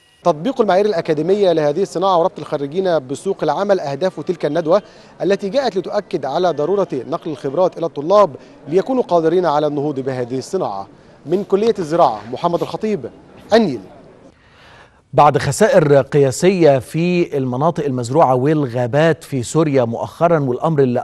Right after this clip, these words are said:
Speaker 2: أثار عدد من الناشطين لربما إطلاق حملات دولية لمساعدة سوريا على تجاوز الغابات، لم تكن الجزائر أفضل، آه، حالًا، لأنها واجهت نفس أيضًا هذه الموجة من حرائق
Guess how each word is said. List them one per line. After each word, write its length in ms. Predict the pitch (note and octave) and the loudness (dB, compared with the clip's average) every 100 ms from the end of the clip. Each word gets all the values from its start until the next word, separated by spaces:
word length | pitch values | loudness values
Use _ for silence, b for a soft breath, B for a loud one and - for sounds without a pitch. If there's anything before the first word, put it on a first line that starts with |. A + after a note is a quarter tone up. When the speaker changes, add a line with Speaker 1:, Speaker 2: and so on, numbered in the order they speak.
| A#2 | -6
Speaker 2:
أثار 580 | - D3+ D#3+ D3 B2+ | 0 2 4 2 -2
عدد 800 | A#2+ G#2 F#2+ C#3+ D3 C3 A2+ G#2+ | -2 -2 -2 0 2 0 -2 -2
من 460 | A#2 A2 A#2 D#3+ D3+ - | -2 0 -2 -2 -4 -6
الناشطين 960 | B2 A#2 - B2 D3 D3+ D3+ C3 A#2 | -8 -8 -8 -8 -4 -2 -2 -2 -2
لربما 1120 | B2+ D3 D3+ - A2+ A#2 - A2+ G#2+ D3+ C#3 B2 | 0 0 0 -2 -4 -6 -8 -10 0 2 2 -4
إطلاق 360 | - C#3 C#3 | 0 0 0
حملات 420 | - A2 A#2+ D#3 | -4 -6 0 0
دولية 380 | B2 A2 B2+ D3 | 0 -2 0 0
لمساعدة 460 | A#2 G#2+ D3 C3+ A2+ | -2 -4 -2 -2 -4
سوريا 280 | - C#3+ A#2+ | -4 -2 -2
على 220 | G#2 G#2+ | -4 -6
تجاوز 520 | A2 G#2 C#3+ C3 G#2+ C#3+ | -8 -2 0 0 -4 -6
الغابات، 500 | B2+ A2+ D3 F3 D#3 | -6 -4 0 2 0
لم 100 | C3 | -2
تكن 260 | F#3+ E3 | -4 -2
الجزائر 480 | C3 B2+ D#3 C#3+ - | -4 -2 0 0 0
أفضل، 300 | C#3+ C3+ C3+ B B B B | -2 -2 -4 B B B B
آه، 140 | A2 G2+ - | -10 -10 -16
حالًا، 500 | - - D#3+ F3 D#3+ | -12 0 2 4 2
لأنها 360 | C#3 B2 D3 | 2 0 -2
واجهت 460 | C3+ D3 C3 C3+ C3 | 2 2 2 -4 -2
نفس 300 | D3+ - - - | -4 -4 -10 -2
أيضًا 280 | D#3+ C3+ A2+ | 0 0 -4
هذه 220 | A#2 D3 C3 | -2 -2 -2
الموجة 380 | B2 D3 B2+ | 0 0 0
من 180 | B2 D3 | -2 -4
حرائق 540 | - A2 C#3 - B2 | -6 -2 -2 -2 -8